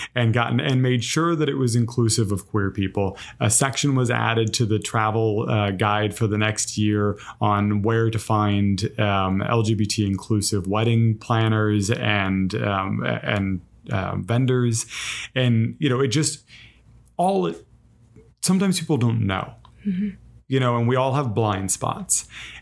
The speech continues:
Speaker 1: And what I've seen in this community is that when somebody, when a blind spot is pointed out to someone, that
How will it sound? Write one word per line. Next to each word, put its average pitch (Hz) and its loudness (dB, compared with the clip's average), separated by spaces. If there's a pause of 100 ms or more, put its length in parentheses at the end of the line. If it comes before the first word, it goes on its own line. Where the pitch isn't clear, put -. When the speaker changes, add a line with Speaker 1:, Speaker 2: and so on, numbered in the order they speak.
(120)
Speaker 1:
And 110 4
what 120 2
I've 113 2
seen 127 2
in 113 2
this 104 0
community 107 2
is 98 0
that 107 0
when 101 2 (220)
somebody, 104 0 (160)
when 117 2
a 110 0
blind 127 0
spot 110 0
is 101 -2
pointed 113 0
out 113 0
to - -10
someone, 117 -4 (440)
that 107 0